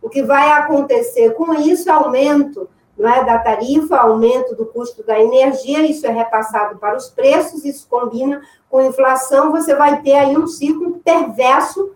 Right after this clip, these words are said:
em prejuízo dos interesses da população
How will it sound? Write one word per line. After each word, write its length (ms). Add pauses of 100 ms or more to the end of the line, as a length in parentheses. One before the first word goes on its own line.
(200)
em 300
prejuízo 760
dos 200
interesses 840 (460)
da 480
população 920